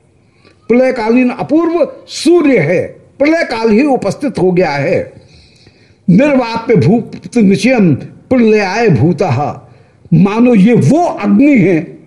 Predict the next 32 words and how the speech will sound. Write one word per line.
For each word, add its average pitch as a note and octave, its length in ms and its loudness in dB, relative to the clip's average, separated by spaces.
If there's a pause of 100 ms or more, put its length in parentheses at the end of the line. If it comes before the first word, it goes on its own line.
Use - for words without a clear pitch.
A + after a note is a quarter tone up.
(120)
ये G3+ 140 2
विरह G#3 340 0
नहीं B3+ 280 4
है। B3+ 280 0 (400)
अब G#3 140 -2
एक A#3 440 -2 (220)
अग्नि C#4+ 320 2
का C#4 100 -2
रूपक, B3+ 280 0
विरहाग्नि A#3 800 -2
का C4 100 -4
रूपक B3 380 -2 (680)
कहीं B3 520 0 (360)
प्रलयाग्नि C4+ 720 0
के C#4 120 0
रूप A#3 260 0
में B3 200 -2
दे F3+ 140 0
रहे B2 240 -2
हैं। - 260 -14 (1500)
चार C4 320 -4
प्रकार B3 380 -6
का B3+ 120 -2
जो A#3 140 0
प्रलय A#3+ 360 0
होता G#3+ 320 0
है G3+ 340 -4
उसमें B3 920 -2 (540)
जो B3+ 400 2
प्राकृतिक B3+ 920 -6
प्रलय A#3+ 320 2
है C3+ 360 -4